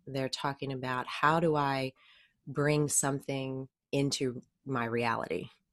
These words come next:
How do I bring something to fruition?" I'm wondering with,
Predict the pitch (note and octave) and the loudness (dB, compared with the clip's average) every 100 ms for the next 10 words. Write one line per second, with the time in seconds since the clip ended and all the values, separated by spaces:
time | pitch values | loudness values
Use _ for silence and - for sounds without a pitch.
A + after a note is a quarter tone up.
0 | _ _ - C#3+ C#3+ C#3 C3 C3 C3 B2+ | _ _ -8 -2 0 0 0 0 -2 -4
1 | C3 - - _ _ _ _ C3+ C#3 C3+ | -6 -14 -20 _ _ _ _ 0 2 2
2 | C3 C3+ B2+ C3 B2+ C3 - B2+ - A#2+ | 2 0 -2 -4 -4 -4 -4 -6 -4 -2
3 | A#2 A#2 A#2+ - - _ _ _ _ _ | -2 -2 -4 -6 -10 _ _ _ _ _
4 | _ - C#3+ C#3+ C#3+ C#3 C#3 C3+ C#3 | _ -6 -4 -2 -2 -2 -4 -4 -8